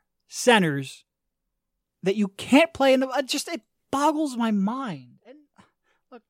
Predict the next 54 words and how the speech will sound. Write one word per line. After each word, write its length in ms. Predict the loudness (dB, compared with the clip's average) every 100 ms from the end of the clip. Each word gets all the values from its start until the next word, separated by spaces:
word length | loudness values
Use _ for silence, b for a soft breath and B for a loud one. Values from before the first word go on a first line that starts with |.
| _ 0
everyone 380 | 4 8 8 8
says 180 | 4
Greg 260 | 4 4 4
Monroe's 360 | 0 0 0 0
a 60 |
great 280 | 0 -2 0
guy. 300 | -2 -2 -2
That's 180 | -6 -8
great. 400 | -2 0 -2 -6 _ _ _
They 80 | 6
already 140 | 8 10
had 140 | 8
a 40 |
veteran 340 | 6 6 4 2
leader 280 | 2 2 2
in, 200 | 0 -4 -6
at 140 | -6
the 80 | -2
center 240 | -2 -2
spot 300 | 0 -2 -2
in 220 | -4 -6 -6
Amir 240 | -2 -2 -2
Johnson. 460 | -2 -4 -6 -8 -2
I 60 |
don't 200 | 0 0
think 200 | -4 -8 b b b b
Greg 220 | 6 6 6
Monroe's 380 | 4 4 4
veteran 380 | 2 2 2 0
leadership 400 | 0 0 -2 -4
is 80 | -4
gonna 160 | -4 -4
make 140 | -6
a 40 |
huge 300 | -4 -2 0
difference 320 | -2 -4 -4 -6
over 140 | -6
the 60 | -6
next 220 | -8 -8
three 180 | -6 -6
weeks. 320 | -6 -10 -18 _ _ _ _ _ _ _ _ _
Hopefully 380 | 8 8 4 4
more, 260 | 6 6
but 160 | 4 0
with 120 | -4
the 80 | -2
way 100 | 0
this 180 | -2 -2
team 180 | -4
is 80 | -4
playing, 280 | -2 0 0
who 140 | 0
knows? 320 | 0 -4 -8 -14 _ _ _ _ _ _ _ _ _ _ _ _ _
<sighs> 60 | -6